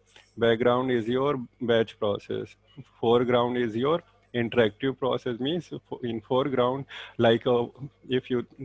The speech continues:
talk about this computer system, that your application programs, what are your application program that are interactive, uh, processes that are running in the foreground of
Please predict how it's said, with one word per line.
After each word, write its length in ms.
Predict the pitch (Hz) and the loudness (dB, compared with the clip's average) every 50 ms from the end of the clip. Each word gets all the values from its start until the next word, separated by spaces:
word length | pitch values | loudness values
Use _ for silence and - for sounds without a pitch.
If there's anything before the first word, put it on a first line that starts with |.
| - | -2
talk 220 | - 120 117 117 - | 0 0 0 0 -2
about 400 | 131 113 117 120 120 120 117 113 | -4 -2 0 0 0 0 -2 -4
this 180 | 123 120 - | -6 -6 -4
computer 300 | - 123 110 110 110 113 | -4 -6 -4 -4 -4 -6
system, 460 | 117 - 151 151 - - 131 123 120 | -6 -4 -6 -8 -4 -4 -4 -2 0
that 180 | 117 113 110 104 | 0 0 0 0
your 220 | 120 113 110 107 | -2 -2 0 0
application 600 | 110 107 - 117 113 104 117 110 - - 143 139 | -2 -2 -4 -4 -2 0 0 0 0 -2 -6 -6
programs, 680 | 147 - 135 120 104 113 107 107 110 117 135 131 - - _ _ _ - - - - _ _ - | -4 -4 -4 -2 0 2 2 2 0 -2 -6 -10 -14 -20 _ _ _ -20 -20 -20 -20 _ _ -4
what 260 | 113 110 110 107 113 | 0 0 2 2 2
are 140 | 117 117 117 | 2 2 2
your 260 | 120 120 117 117 117 | 2 2 2 2 0
application 480 | 117 - - 123 117 120 113 - 131 | 0 -2 -4 -4 -2 -2 -4 -4 -8
program 400 | 127 - 139 131 131 135 135 135 | -8 -6 -4 -2 -2 -2 0 0
that 220 | 123 113 113 107 135 | 0 0 2 2 0
are 80 | 131 | 0
interactive, 640 | 131 123 117 104 110 110 107 104 _ - 156 165 165 - _ _ - - - - _ - | 0 -2 -4 -4 -4 -4 -6 -4 _ -4 -4 -4 -4 -8 _ _ -20 -20 -20 -16 _ -8
uh, 80 | 127 | -8
processes 640 | 120 - 139 120 113 - - 120 110 - 147 151 147 | -4 0 2 2 2 0 -2 -4 -4 -4 -4 0 2
that 200 | 123 113 107 - | 2 2 4 4
are 100 | 123 123 | 2 4
running 340 | 117 117 110 110 127 139 - | 4 4 2 2 0 -4 -4
in 220 | - 120 117 117 | -4 -4 -4 -2
the 80 | 123 131 | -4 -4
foreground 600 | - - 117 110 107 110 113 113 117 123 131 120 | -4 -2 -2 -2 0 0 -2 -2 -2 -4 -2 -2
of 140 | 113 107 | -4 -4